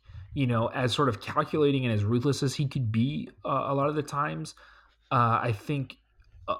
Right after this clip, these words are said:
a little bit more thoughtful and introspective maybe than Jordan was, where Jordan, it just seemed like, you know, his Hall of Fame speech being a perfect example, that his competitiveness just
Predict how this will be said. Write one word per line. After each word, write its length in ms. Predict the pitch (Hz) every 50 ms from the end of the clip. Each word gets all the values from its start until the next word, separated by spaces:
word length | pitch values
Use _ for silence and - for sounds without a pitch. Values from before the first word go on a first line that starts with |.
| - - -
a 40 | 147
little 200 | 151 196 214 208
bit 120 | 180 165
more 200 | 151 151 151 135 - - - _ _ _ _ -
thoughtful 600 | 135 123 117 101 - - - 139 135 131 139 -
and 500 | - 131 120 117 113 110 110 110 113 -
introspective 880 | - 156 131 - - 135 - - - 123 104 107 - - 147 147 143 143
maybe 320 | - 160 151 147 151 156
than 160 | 147 156 151 143
Jordan 360 | 139 147 156 151 160 151 151
was, 220 | 147 151 156 143
where 120 | 131 120 113
Jordan, 340 | 120 131 139 143 143 139
it 60 | 127 113
just 280 | 110 - 120 110 -
seemed 240 | - 135 127 123 120
like, 240 | 117 110 110 104 - - -
you 120 | - 127 110
know, 140 | 101 95
his 180 | 98 - 117 104
Hall 200 | - 117 113 110
of 60 | 104
Fame 140 | - 117 110
speech 280 | 104 - - 110 104 -
being 160 | 120 110 110
a 40 | 101
perfect 320 | - 110 101 110 101 107
example, 540 | 101 101 - 110 104 110 107 - 175 175 165
that 260 | 139 117 110 107 - - - - - - -
his 180 | 143 135 170
competitiveness 920 | - 165 123 104 - 117 120 117 117 107 110 113 110 110 107 104 - - - _ - - - _ _ -
just 360 | - 131 120 107 98 - -